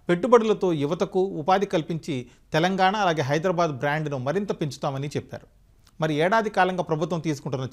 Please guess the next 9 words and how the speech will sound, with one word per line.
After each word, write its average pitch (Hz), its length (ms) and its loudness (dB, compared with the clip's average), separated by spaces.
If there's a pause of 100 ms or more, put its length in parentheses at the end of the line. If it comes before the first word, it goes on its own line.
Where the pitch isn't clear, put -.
చర్యల 185 180 2
మీద 170 220 -2 (580)
అదే 233 280 4
ఎంఎస్ఎంఈ 185 560 -2
రంగానికి 156 440 -2
చెందిన 135 140 -4
పరిశ్రమల 151 520 -2
ప్రతినిధులు 185 500 0
ఏమంటున్నారు, 135 600 -6